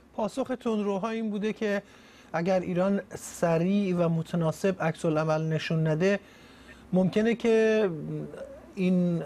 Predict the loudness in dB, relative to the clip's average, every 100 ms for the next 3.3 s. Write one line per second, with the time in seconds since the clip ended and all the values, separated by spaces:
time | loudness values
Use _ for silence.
0 | -4 -4 -2 0 2 2 2 0 0 0
1 | 0 2 2 0 -2 -4 -2 -2 0 0
2 | 0 2 0 0 -2 -2 0 2 2 2
3 | 2 4 2